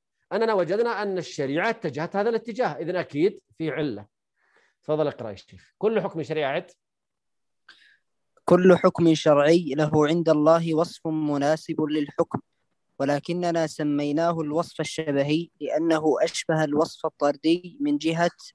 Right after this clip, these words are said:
Speaker 2: أن المجتهد لم يقف على مناسبة بين هذا الوصف وبين الحكم رغم البحث والتقصي،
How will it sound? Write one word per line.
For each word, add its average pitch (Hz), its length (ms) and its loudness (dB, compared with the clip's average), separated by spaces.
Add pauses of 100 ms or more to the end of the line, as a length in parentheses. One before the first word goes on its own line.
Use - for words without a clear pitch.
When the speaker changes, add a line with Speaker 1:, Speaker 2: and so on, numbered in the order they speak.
Speaker 2:
أن 165 280 0
المجتهد 156 640 0
لم 165 280 0
يقف 165 320 -4 (120)
على 151 280 2
مناسبة 160 640 -4
بين 156 460 0
هذا 156 340 -2
الوصف 160 380 0 (540)
وبين 165 320 0
الحكم 165 420 -2 (580)
رغم 151 280 -2
البحث 156 420 -4
والتقصي، 170 840 -4